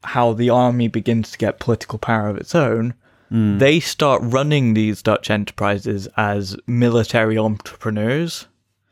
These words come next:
Speaker 2: Yeah.
Speaker 1: Um, uh, by nineteen fifty-eight, a revolutionary government of the Republic of Indonesia, which is, um, backed by the big,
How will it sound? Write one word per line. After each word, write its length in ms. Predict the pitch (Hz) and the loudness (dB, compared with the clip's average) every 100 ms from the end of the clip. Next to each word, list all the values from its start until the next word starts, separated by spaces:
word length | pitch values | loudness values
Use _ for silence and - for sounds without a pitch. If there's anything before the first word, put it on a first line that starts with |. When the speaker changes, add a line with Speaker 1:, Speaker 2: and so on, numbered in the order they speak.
| _ _ _ _ _ _ _ - | _ _ _ _ _ _ _ -4
Speaker 2:
Yeah. 340 | 127 123 104 101 - | 0 2 0 -4 -2
Speaker 1:
Um, 580 | 113 113 113 107 107 107 _ _ _ _ _ _ _ _ _ _ _ _ _ _ _ _ _ _ _ _ _ _ _ _ _ _ _ _ _ _ _ _ _ _ - - - | 2 4 2 0 -4 -6 _ _ _ _ _ _ _ _ _ _ _ _ _ _ _ _ _ _ _ _ _ _ _ _ _ _ _ _ _ _ _ _ _ _ -20 -18 -10
uh, 360 | 107 110 107 | -8 -6 -8
by 220 | 104 123 120 | 0 2 2
nineteen 440 | 127 113 - 123 | 2 0 -2 -2
fifty-eight, 840 | 123 113 - 113 - 156 156 - - | -2 -4 -4 -4 2 2 4 0 2
a 320 | 123 120 113 | 2 4 2
revolutionary 880 | 104 120 120 120 131 160 - 127 113 | 0 0 0 2 0 0 -2 0 0
government 540 | 101 104 110 107 104 _ - | 0 -2 0 -2 -2 _ -6
of 160 | 107 | -6
the 100 | - | -4
Republic 380 | 107 101 110 - | -6 -6 -6 -6
of 80 | 104 | -4
Indonesia, 680 | 110 107 107 101 117 117 113 - - _ - | -4 -2 -4 -2 -2 -4 -6 -14 -20 _ -10
which 380 | - - - 113 | -4 -4 -2 2
is, 320 | 113 110 104 | 2 2 2
um, 360 | 110 107 107 - 104 | 2 2 0 -6 -4
backed 440 | 110 107 - - | -2 -2 -4 -4
by 240 | 110 104 | 0 0
the 220 | 104 107 104 | 0 0 0
big, 500 | - 104 104 - | -2 -2 -2 -6